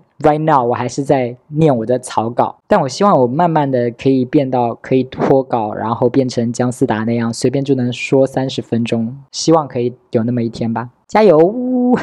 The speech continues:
<laughs> 最后，最后，啊，我这样能够凑够三十分钟吗？<laughs>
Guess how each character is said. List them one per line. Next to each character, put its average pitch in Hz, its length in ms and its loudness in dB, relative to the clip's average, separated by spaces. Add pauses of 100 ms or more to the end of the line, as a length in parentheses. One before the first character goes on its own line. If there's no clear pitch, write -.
(220)
<laughs> - 500 -8
最 165 200 4
后， 135 220 2
最 156 220 0
后， 135 380 -2
啊， 180 840 -2
我 160 80 4
这 185 80 2
样 190 240 0
能 165 120 0
够 190 160 4
凑 185 220 0
够 175 100 2
三 170 220 -2
十 - 80 -16
分 156 180 -2
钟 156 160 4
吗？ 147 300 -6
<laughs> - 960 -8